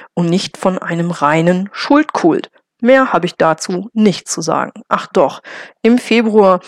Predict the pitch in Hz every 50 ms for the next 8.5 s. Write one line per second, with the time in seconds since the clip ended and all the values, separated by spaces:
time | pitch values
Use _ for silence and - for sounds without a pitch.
0 | - _ _ _ - 165 165 175 185 202 208 - - 190 190 - - - - -
1 | - 180 175 190 175 180 160 - - 180 196 208 - - - - 160 175 185 190
2 | 180 190 196 190 - - - 170 170 - - - 180 180 180 175 175 - - 185
3 | 180 180 175 - - 185 - - - 196 196 185 180 - - _ - - - -
4 | - - - - - - _ _ _ 175 208 247 262 269 - - 240 214 240 226
5 | 202 180 202 202 190 202 196 - - _ _ - 190 202 214 - - 185 175 165
6 | 180 170 175 175 170 - - - - 160 165 170 175 180 185 185 - _ _ _
7 | _ - - 220 226 - - - 175 170 175 180 185 - - - - 165 160 -
8 | - 147 147 - - - - - 196